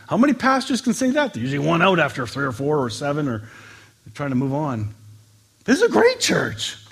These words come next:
Amazing people. People come and go.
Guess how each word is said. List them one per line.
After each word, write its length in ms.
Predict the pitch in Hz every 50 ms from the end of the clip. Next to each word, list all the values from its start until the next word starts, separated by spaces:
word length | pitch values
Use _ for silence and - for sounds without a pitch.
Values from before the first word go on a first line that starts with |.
| _ _ _ _ _ _ _ _ _ _ _ _ _ _ _ _ _ _ _ _ _ _ _ _ _ _ _ _ _ _ _ _ _ _ -
Amazing 340 | 143 160 196 196 - 208 175
people. 380 | - 202 214 202 - - - - - _ _ _ _ _ _ _ _ _ _ - _
People 240 | - 165 165 170 156
come 220 | - 170 165 170
and 80 | 165 165
go. 240 | 180 175 - 135